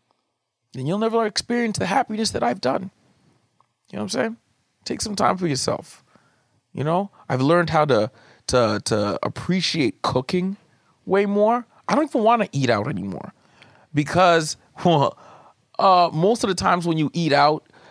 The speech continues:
uh, you're always disappointed, you know?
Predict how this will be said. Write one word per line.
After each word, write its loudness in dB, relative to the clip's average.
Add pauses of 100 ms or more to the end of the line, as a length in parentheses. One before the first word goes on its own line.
(220)
uh, 2 (220)
you're 2
always 2
disappointed, 0 (600)
you -4
know? 2